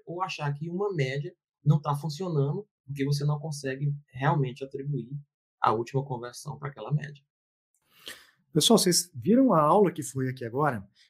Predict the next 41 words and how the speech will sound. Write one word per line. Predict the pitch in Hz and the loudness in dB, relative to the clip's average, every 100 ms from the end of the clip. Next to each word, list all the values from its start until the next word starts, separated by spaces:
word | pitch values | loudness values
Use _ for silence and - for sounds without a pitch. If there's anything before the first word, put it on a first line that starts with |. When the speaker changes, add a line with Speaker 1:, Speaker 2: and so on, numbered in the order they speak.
| _ | _
Speaker 2:
Porque | 160 185 220 208 - | -2 2 2 0 -8
todo | 208 240 | -2 2
mundo, | 226 | 4
então | 170 190 | 4 2
a | |
gente | 185 | 2
tá | 202 | 0
falando | 190 180 | -4 -4
com | |
o | 190 | -4
cara | 220 | -2
do | 156 | -2
Google, | 190 160 180 196 196 139 | 2 4 4 2 -2 -8
o | |
cara | 131 160 | -4 0
que | 170 | 0
é | |
estratégico | 165 - - 151 190 196 | 0 -2 -2 0 0 -2
do | 220 | -8
Google, | 165 156 175 | -2 0 2
e | 175 | 2
a | |
gente | 175 170 | 2 -2
acha | 160 165 | -4 -4
que | - | -4
o | |
Google | 151 120 160 170 | -4 -4 -2 0
é | 160 | 0
a | |
salvação. | - 165 190 190 151 123 113 _ - _ | -2 0 0 0 -2 -4 -6 _ -20 _
O | 156 | 2
Google | 208 226 | 6 6
funciona? | - 160 202 185 127 - - | 6 2 4 2 0 -8 -6
Funciona | 165 - 147 156 180 | -2 -2 -2 -2 -2
e | 190 | 2
muito. | 254 190 185 170 - 113 - - - _ | 4 6 6 4 0 -16 -16 -20 -20 _
Mas | 160 | 2
você | 185 220 | 4 2
compreender | 214 233 240 226 156 156 | 2 -2 2 2 2 2
muitas | 240 262 247 190 | 0 -2 -2 -2
vezes | 151 147 120 113 | -2 -2 -2 -8